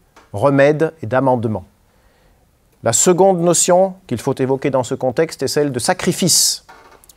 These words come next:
Travailler, c'est se sacrifier dans un sens très spécifique, se sacrifier pour concourir à la création divine, pour y contribuer,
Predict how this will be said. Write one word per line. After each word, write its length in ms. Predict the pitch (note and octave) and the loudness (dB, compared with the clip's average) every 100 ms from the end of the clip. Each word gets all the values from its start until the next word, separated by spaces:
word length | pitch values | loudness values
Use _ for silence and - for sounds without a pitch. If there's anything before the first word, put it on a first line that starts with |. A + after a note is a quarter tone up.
| _ _ | _ _
Travailler, 480 | - E3+ E3+ F3 G#3 | -2 2 4 4 4
c'est 280 | G#3 - G3 | 2 2 2
se 260 | F#3+ G3 F#3 | 2 2 2
sacrifier 680 | - F3+ - E3+ - E3 | 0 -2 -2 -6 -2 -2
dans 240 | A#2+ A2+ A#2+ | 0 0 0
un 80 | D#3 | 0
sens 300 | D#3+ D3+ - | 0 -2 0
très 240 | F#3 F3+ | 0 0
spécifique, 680 | - C#3+ - G#2+ D#3 F#3 - _ _ _ _ _ _ _ | -2 -4 -4 -4 -4 -6 -12 _ _ _ _ _ _ _
se 160 | - | -4
sacrifier 680 | C3 F#3+ F#3 E3+ C#3 - E3+ | 0 0 0 -4 -4 0 0
pour 340 | - B2 - - | 0 -4 -6 -2
concourir 880 | G3+ F#3+ - E3 D3+ D#3 F3 E3+ - _ _ - | 2 2 2 2 2 0 0 -2 -8 _ _ -4
à 100 | B2+ | 0
la 120 | B2+ | 0
création 500 | - E3+ D3 - D3 | 2 2 2 0 -2
divine, 560 | A#2+ A2 A2 C#3 A3 - _ _ _ _ _ _ _ _ - | -2 -4 -4 -4 -6 -10 _ _ _ _ _ _ _ _ -18
pour 100 | F#2 | -16
y 60 | E2+ | -4
contribuer, 680 | B2+ - A2+ G2 B2+ A3 | -4 -2 -4 0 0 0